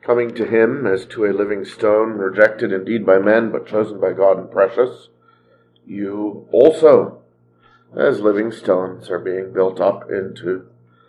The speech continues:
a spiritual house, a holy priesthood, to offer up spiritual sacrifices acceptable to God through Jesus Christ. Therefore, it is also contained in Scripture, 'Behold, I lay in Zion a chief cornerstone,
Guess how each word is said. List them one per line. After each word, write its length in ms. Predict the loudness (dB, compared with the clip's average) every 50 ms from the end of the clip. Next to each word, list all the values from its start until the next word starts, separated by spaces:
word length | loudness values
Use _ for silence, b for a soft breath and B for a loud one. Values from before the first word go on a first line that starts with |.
| b b b b -4
a 140 | -2 -2 -2
spiritual 540 | -2 -6 -6 -2 0 0 0 0 -2 -6 -6
house, 500 | -2 2 4 4 4 2 -2 -10 -16 -18
a 80 | -18
holy 280 | -10 -8 -8 -8 -8 -10
priesthood, 760 | -14 -4 -2 -2 -2 -2 -6 -8 -4 -2 -2 -2 -4 -8 -14 _ _ b b b b b b b b b b b
to 100 | -8 -4
offer 360 | -2 0 0 0 0 0 0 0
up 140 | 0 0
spiritual 540 | -4 -12 -6 -4 -2 -2 -2 -4 -6 -8 -8
sacrifices 1160 | -8 -10 -4 0 2 2 2 2 -2 -4 -4 -4 -6 -8 -8 -8 -10 -8 -8 -8 -8 -10 -16 -20
acceptable 600 | -20 -10 -6 -6 -6 -6 -8 -12 -8 -8 -8 -8
to 100 | -8 -10
God 480 | -8 -4 -2 0 0 -2 -4 -6 -12 -10
through 520 | -2 0 2 2 2 2 -2 -4 -6 -8 -14 _ _ _ _ _ _ _ _ _ _ _ _ _ _ _ _ _ _ _ _ _ _ _ _ -20
Jesus 400 | -14 -12 -12 -10 -10 -10 -12 -12
Christ. 520 | 0 4 6 6 6 4 0 -4 -12 -20 -20 -20 -20 -12 -8
Therefore, 680 | -6 -4 -4 -4 -4 -4 -2 0 0 0 -2 -2 -6 -8
it 100 | -8 -8
is 140 | -10 -4 -2
also 260 | -2 -2 -2 -4 -12
contained 600 | -18 -20 -20 -20 -12 -10 -10 -10 -10 -12 -14 -16
in 260 | -16 -16 -18 -20 _
Scripture, 640 | _ -6 -4 -4 -4 -2 -2 -2 -2 -2 -2 -10 b b b b b b b b b b b _
'Behold, 440 | -14 -6 -2 2 4 4 4 4 2
I 260 | 0 0 0 0 0
lay 420 | 0 2 2 2 2 2 0 0
in 140 | -2 -6 -8
Zion 480 | -8 -6 -4 -4 -2 -2 -4 -4 -2 -2
a 100 | -4 -4
chief 360 | -6 -8 -10 -12 -12 -12 -8
cornerstone, 720 | -6 -2 -2 0 -2 -2 -4 -4 -4 -4 -4 -4 -10